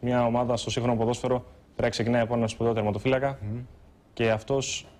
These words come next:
Speaker 1: ο Ούγκο Lloris, αποδεικνύει πως είναι και ικανότατος με την μπάλα στα πόδια και θα δούμε και συνέχεια και στο βίντεο πόσο καλά ανταποκρίνεται
Speaker 2: Μμμ.
Speaker 1: και σε αυτό το τομέα.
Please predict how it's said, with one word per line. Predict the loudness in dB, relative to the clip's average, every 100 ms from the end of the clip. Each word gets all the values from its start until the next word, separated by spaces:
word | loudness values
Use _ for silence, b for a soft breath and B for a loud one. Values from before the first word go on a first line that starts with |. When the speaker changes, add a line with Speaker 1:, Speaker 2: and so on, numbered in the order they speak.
| -8
Speaker 1:
ο | -2
Ούγκο | 0 2 2
Lloris, | 2 2 2 -2 -10 -10
αποδεικνύει | -2 -2 0 0
πως | -2 -2
είναι | -2
και | 0
ικανότατος | 0 2 2 0 -2
με | 0
την | 2
μπάλα | 0
στα | 0 -2
πόδια | -2 0 0 -2 -16 B B -16 -6
και |
θα | -2 0
δούμε | 0
και | 0
συνέχεια | 0 0 0
και | -2
στο | -2
βίντεο | 0 2 0 -2 -10 -2
πόσο | -2 0 -4 -6 -18 -14
καλά | -2 0 2
ανταποκρίνεται | 0 -2 0 0 0 -2 -4 -12
Speaker 2:
Μμμ. | -8 -6 -6
Speaker 1:
και | -6
σε | -6
αυτό | -2 0
το |
τομέα. | 2 2 -2